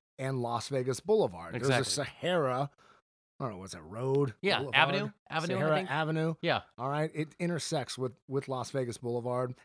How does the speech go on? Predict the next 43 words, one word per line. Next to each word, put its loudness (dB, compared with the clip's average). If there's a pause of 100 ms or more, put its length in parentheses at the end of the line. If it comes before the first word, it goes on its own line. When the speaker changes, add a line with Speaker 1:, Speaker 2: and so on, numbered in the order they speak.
Speaker 1:
and, -6
uh, -6 (100)
it's -6
at -6
the -16
far 0
north 0
end -2
of -8
the -10
Strip. -2 (120)
Speaker 2:
It 0
is. -4
Speaker 1:
And -4 (100)
there's -2
some -2
cool -2
stuff -4
around -6
there, -10
man. -14
Speaker 2:
Oh, -6
for 0
Speaker 1:
It, 0
Speaker 2:
sure. 0
Speaker 1:
there 0
is. -6
So -2
I'll 0
tell 2
you 2
a 2
quick 0
story. 2
We'll -2
start -2
off -4 (420)
with 0 (100)
just -2 (180)
my 0
history 0 (300)
and -4 (180)
that -2